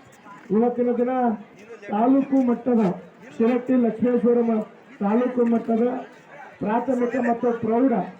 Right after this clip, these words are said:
ಶಾಲೆಗಳ ತಾಲೂಕು ಮಟ್ಟದ ಒಂದು ಕ್ರೀಡಾಕೂಟವನ್ನ ಇವತ್ತಿನ ದಿನ ಆಯೋಜಿಸಲಾಗಿದೆ. ಬಹಳ ಒಳ್ಳೆಯ ಒಂದು ವಾತಾವರಣ ಇದೆ ಇವತ್ತು ನಿಮ್ಮ ಆಟ ಆಡ್ಲಿಕ್ಕೆ. ಯಾಕಂದ್ರೆ ಬಿಸಿಲು ಕಡಿಮೆ ಇದೆ, ಆದ್ರೆ ಒಂದೇ ಏನಂದ್ರೆ ಮಳೆ ಬರಬಾರ್ದು ಅಷ್ಟೇ ಮಧ್ಯಾಹ್ನ ಮೇಲೆ, ಯಾಕೆಂದ್ರೆ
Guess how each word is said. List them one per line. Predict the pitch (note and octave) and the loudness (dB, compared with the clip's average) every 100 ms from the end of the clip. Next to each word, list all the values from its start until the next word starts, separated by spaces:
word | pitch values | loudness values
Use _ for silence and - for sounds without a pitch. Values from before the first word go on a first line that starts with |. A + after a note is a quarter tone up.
| - - - - - | -20 -20 -20 -20 -10
ಶಾಲೆಗಳ | A3+ A3 C4 B3+ B3 B3 | -4 0 0 2 2 0
ತಾಲೂಕು | A#3+ A3+ B3 B3 | 0 0 0 -2
ಮಟ್ಟದ | A#3 A#3 A3+ | -2 -2 0
ಒಂದು | A#3 A3+ | 0 0
ಕ್ರೀಡಾಕೂಟವನ್ನ | A3+ A3 A#3 A#3+ A#3 A3 A3 A3 B3 A3+ | 0 0 0 0 0 -4 -2 -4 -2 -2
ಇವತ್ತಿನ | A3 A3+ A3 G3+ | 0 -2 -2 -4
ದಿನ | A3 B3 G#3+ - - - - | -2 -2 -2 -6 -18 -20 -8
ಆಯೋಜಿಸಲಾಗಿದೆ. | G3+ A#3 A3+ G#3 A#3 A3 F#3+ F3+ - - _ _ _ _ - | -2 0 0 -2 -2 0 0 -2 -4 -12 _ _ _ _ -8
ಬಹಳ | F#3 A#3 C4+ A#3 | -2 2 2 2
ಒಳ್ಳೆಯ | A#3+ C#4 C#4 B3 G#3+ - - - | 2 4 2 2 -2 -8 -20 -10
ಒಂದು | G3 A#3+ A#3+ | -2 0 2
ವಾತಾವರಣ | A3+ A#3 C#4 B3+ B3+ B3 | 2 0 0 0 0 2
ಇದೆ | A#3 A3 | 2 2
ಇವತ್ತು | G3 G3 G#3 | 2 -2 -4
ನಿಮ್ಮ | G#3 G3+ | -4 -2
ಆಟ | G#3 C4+ | -2 0
ಆಡ್ಲಿಕ್ಕೆ. | B3+ A#3 A3 - | 0 2 0 -2
ಯಾಕಂದ್ರೆ | G3 A#3 A#3 | -2 -2 -2
ಬಿಸಿಲು | A3 C4 C4+ | 0 0 0
ಕಡಿಮೆ | A#3+ A#3+ B3 | 0 0 0
ಇದೆ, | A3 A#3+ C4 - - - - | 0 0 -2 -8 -20 -16 -4
ಆದ್ರೆ | G#3+ B3 A#3 | 0 2 2
ಒಂದೇ | A#3 C4+ B3+ | 2 2 2
ಏನಂದ್ರೆ | B3+ B3+ C#4 | 0 -2 -2
ಮಳೆ | A#3+ A3+ C4 | 0 2 2
ಬರಬಾರ್ದು | B3+ A#3+ A3+ G3+ | 2 2 0 -2
ಅಷ್ಟೇ | G3 - | -4 -4
ಮಧ್ಯಾಹ್ನ | G#3 F#3+ F#3 A#3+ A#3+ | -4 -4 -2 -2 2
ಮೇಲೆ, | A#3 A3+ | 2 2
ಯಾಕೆಂದ್ರೆ | A3 A#3+ A#3+ | 0 -2 -2